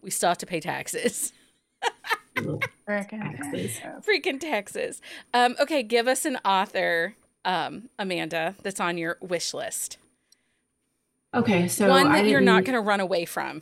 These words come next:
Speaker 1: when you meet them.
Speaker 3: Well, I mean, that's, that's just, it's not anybody. So, um, and Shauna can tell you, 'cause I'll probably run away from Natasha in Charleston.
Speaker 1: <laughs>
Speaker 3: Um, so she is my first one.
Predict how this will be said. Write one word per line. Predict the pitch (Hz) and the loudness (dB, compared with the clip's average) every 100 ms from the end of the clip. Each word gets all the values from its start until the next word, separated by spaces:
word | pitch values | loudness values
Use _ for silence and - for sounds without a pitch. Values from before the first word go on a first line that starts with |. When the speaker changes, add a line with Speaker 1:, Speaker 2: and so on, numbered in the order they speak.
| - | -12
Speaker 1:
when | 180 | -10
you | 160 | -8
meet | 156 - | -10 -10
them. | - - 202 | -10 -8 -2
Speaker 3:
Well, | 185 | 0
I | 180 185 | 2 2
mean, | 185 180 | 4 4
that's, | 208 233 - - _ - | 2 -2 -6 -16 _ -8
that's | 202 - - | -8 -8 -8
just, | 175 - _ _ _ _ _ _ - | -8 -8 _ _ _ _ _ _ -14
it's | - | -4
not | 185 170 - | 0 2 2
anybody. | 170 185 143 151 151 - _ _ _ | 4 2 2 -4 -6 -8 _ _ _
So, | - 147 - 143 - - - | -4 -2 0 0 -2 -2 -4
um, | - - - - - - - _ _ - | -4 -4 -6 -8 -12 -18 -18 _ _ -2
and | 160 160 | 0 2
Shauna | - 175 202 | 0 0 0
can | 175 | -2
tell | - 165 | -4 -4
you, | 156 151 | -2 -4
'cause | 160 156 | -6 -6
I'll | 160 165 160 | -4 -4 -4
probably | 156 170 170 160 | -4 -4 -2 -2
run | 170 180 | -2 -2
away | 170 165 | -2 -4
from | 160 170 | -6 -6
Natasha | 156 165 165 - 147 147 | -4 -4 -4 -6 -8 -6
in | 160 156 | -4 -6
Charleston. | 175 160 156 - 156 - | -6 -8 -8 -10 -12 -8
Speaker 1:
<laughs> | - - - | -8 -8 -8
Speaker 3:
Um, | 170 - 170 - _ | -6 -4 -6 -12 _
so | - 190 - | -8 -6 -4
she | - 202 | -2 -2
is | 220 | 0
my | 233 233 | -2 -2
first | 185 175 - | -2 -4 -4
one. | 151 165 196 | -4 -4 -6